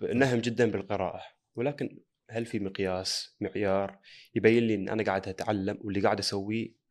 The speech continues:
Speaker 2: هو نافع؟ يعني، هذا التعلم فعال، في معيار معين؟
Speaker 1: بلى، طبعًا، طبعًا. هناك مقاييس وليس مقياس.
Speaker 2: مهم.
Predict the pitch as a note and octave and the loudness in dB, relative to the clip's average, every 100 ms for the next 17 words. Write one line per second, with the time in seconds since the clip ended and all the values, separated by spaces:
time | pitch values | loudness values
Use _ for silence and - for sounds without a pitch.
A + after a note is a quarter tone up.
0 | - A2 G#2 A2 G2+ - - - _ - | -2 4 6 6 2 -2 -8 -10 _ -12
1 | F#2+ F#2 G#2+ G#2 - - G2+ G#2 G#2+ A2+ | -8 -4 -4 -6 -8 -2 2 2 2 0
2 | - F#2+ - F#2 E2+ - - A#2+ G2+ G#2 | 0 -2 2 2 0 -8 -2 0 2 2
3 | G#2+ F#2+ F#2+ G2 A2+ A2 - F#2+ A2+ F#2 | 0 -2 0 6 8 6 6 2 2 -2
4 | - G2 G2 F#2+ _ _ _ _ _ _ | -2 -4 -4 -10 _ _ _ _ _ _
5 | _ _ - G#2+ G2+ F#2+ F#2 F2+ B2+ C#3+ | _ _ -2 0 0 -2 2 4 6 4
6 | - G2+ G2 A2 - F#2 - G2 - - | 4 2 4 4 2 -4 -4 -8 -8 -6
7 | A#2 B2 | 0 0